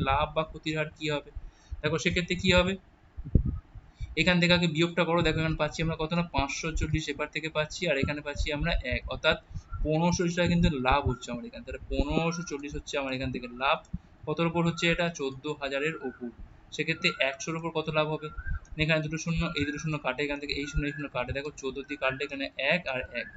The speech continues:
এগারো পার্সেন্ট হচ্ছে কিন্তু আমার এখানে প্রফিট বা লাভের হার আমাদের এখানে। অপশন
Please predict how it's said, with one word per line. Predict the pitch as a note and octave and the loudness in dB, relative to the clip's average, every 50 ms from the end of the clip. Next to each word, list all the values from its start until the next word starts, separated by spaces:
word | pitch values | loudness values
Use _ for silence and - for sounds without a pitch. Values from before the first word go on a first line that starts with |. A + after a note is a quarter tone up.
| C3 C3 | -2 0
এগারো | C3+ C#3+ D3+ E3 E3 - | 2 4 4 4 4 4
পার্সেন্ট | E3+ E3 - - E3+ D#3 D3 | 2 2 2 0 -2 -2 -2
হচ্ছে | C#3+ - - D3 C#3+ | -4 -4 -6 -6 -4
কিন্তু | C#3 C3 C3 C3 B2+ | -2 -2 -2 -2 -2
আমার | B2 B2 A#2+ | -2 -4 -4
এখানে | A#2+ B2 C3 D#3+ G#3 G3+ - - - - - - - - | -4 -2 -2 0 0 0 -2 -4 -8 -18 -20 -20 -10 -4
প্রফিট | - C#3+ C3 - - C3 A#2+ - - | -2 -2 0 0 -2 -4 -4 -2 0
বা | C3+ E3 F#3 D3 B2+ | 0 2 2 0 0
লাভের | B2 B2 B2+ C3+ C#3 B2+ B2+ C3+ | -2 -2 -2 -2 -2 -4 -4 -6
হার | - A2+ A2+ A2+ | -8 -10 -10 -10
আমাদের | A2 - - - - | -12 -16 -18 -18 -12
এখানে। | - - - - - - - - - - - - - C3+ | -8 -8 -8 -8 -10 -16 -12 -8 -6 -6 -4 -4 -4 -6
অপশন | C3+ - - - | -4 -4 -2 -2